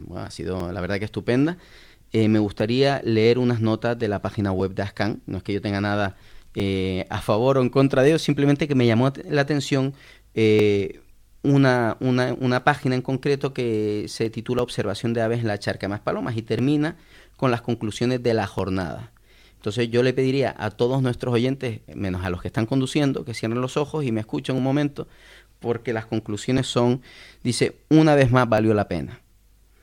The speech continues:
Día algo caluroso y con fuerte luz". Bueno, eso es nuestra Maspalomas, ¿no? Que, que. Dice, "Pudimos observar veintiuna especies de aves.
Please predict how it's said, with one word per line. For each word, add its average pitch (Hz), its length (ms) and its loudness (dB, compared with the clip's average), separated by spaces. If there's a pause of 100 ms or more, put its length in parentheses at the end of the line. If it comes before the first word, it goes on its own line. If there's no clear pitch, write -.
(220)
Día 127 380 2
algo 123 240 2
caluroso 139 640 0 (100)
y 110 80 -4
con 101 180 2
fuerte 101 320 0
luz". 82 180 -4 (240)
Bueno, - 180 -8
eso - 120 -10
es 76 60 -10
nuestra 90 220 -10
Maspalomas, 85 480 -8
¿no? - 180 -8
Que, - 100 -12
que. - 180 -14 (760)
Dice, 120 260 -2
"Pudimos 165 360 4
observar 160 400 0
veintiuna 147 460 4
especies 151 420 -4
de 123 120 0
aves. 110 280 -2